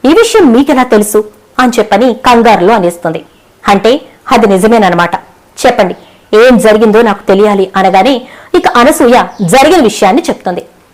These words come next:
కుబేర్కి బస్ స్టాండ్ లో దీప ఎలా దొరికింది, ఆ తర్వాత దాసు తన దగ్గరకు వచ్చిన మాట్లాడిన మాటలు, వాటి ద్వారా అనసూయ ఏ విధంగా నిజం బయటపెట్టింది, ఇవన్నీ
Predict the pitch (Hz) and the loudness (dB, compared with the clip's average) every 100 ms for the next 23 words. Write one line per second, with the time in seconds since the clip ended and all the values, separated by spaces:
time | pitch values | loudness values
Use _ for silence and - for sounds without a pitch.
0 | - - 254 247 247 247 - - - 233 | -2 2 4 2 0 -4 -6 -14 -4 0
1 | 285 294 330 277 254 220 240 185 180 202 | 0 0 2 2 2 0 0 0 2 2
2 | 190 - 185 180 - _ _ _ _ _ | -2 -2 -6 -6 -14 _ _ _ _ _
3 | _ _ _ - 277 339 311 262 247 240 | _ _ _ -2 0 2 2 2 0 -2
4 | - - - 175 311 403 - 285 240 233 | -6 -12 -8 -2 -2 0 0 0 2 0
5 | 262 247 226 214 214 208 214 208 190 156 | 0 0 0 -2 0 -2 0 0 0 -2
6 | 147 208 220 214 - _ - - 277 403 | -2 0 -2 -4 -12 _ -18 -4 0 2
7 | 427 311 349 339 330 285 - _ 185 185 | 2 0 2 2 0 -2 -8 _ -6 -6
8 | - 254 427 440 403 240 202 294 311 302 | -2 0 2 2 2 4 2 2 2 2
9 | 254 196 240 196 185 - 208 196 190 190 | 2 2 0 2 0 -2 -4 -2 -4 -8
10 | - 180 214 285 | -10 -4 0 0